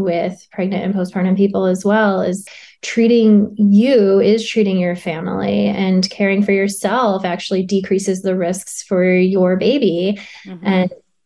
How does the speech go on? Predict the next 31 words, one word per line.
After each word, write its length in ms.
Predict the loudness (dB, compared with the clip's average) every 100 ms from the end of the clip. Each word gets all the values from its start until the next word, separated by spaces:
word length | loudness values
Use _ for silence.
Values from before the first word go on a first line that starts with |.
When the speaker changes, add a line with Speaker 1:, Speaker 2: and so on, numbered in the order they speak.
| 0
Speaker 1:
you 100 | 0
know, 120 | 2
especially 480 | -4 -2 -2 0 0
conversations 640 | 0 -2 -2 -4 -4 -4
around 200 | -4 -6
taking 300 | -6 -2 -2
medication, 800 | 0 -2 0 0 0 0 0 0
which 400 | -2 -4 -10 -6
many 280 | -2 0 0
people 460 | 0 -2 0 0 2
are 100 | 0
very 360 | 0 -2 -2 -2
resistant 560 | -2 -4 -6 -6 -6
to 100 | -6
do, 460 | -2 0 0 0 -2 -8 -20 -20 -2
understanding 580 | 2 2 2 2 2 2
that 100 | 2
there's 260 | -2 -4 -6
some 260 | 0 2 0
risks 460 | -4 -6 -12 -6
of 280 | -2 -2 -2
anxiety 440 | 2 2 4 2 4
and 100 | 2
depression 480 | -2 -8 -2 -2
as 180 | -2 -4
well. 360 | -2 0 0 0
And 200 | 0 0
so 260 | -2 -4
it's 260 | -4 -8 -2
Speaker 2:
Mm-hmm. 100 | 2
Speaker 1:
not 280 | 2 0 -4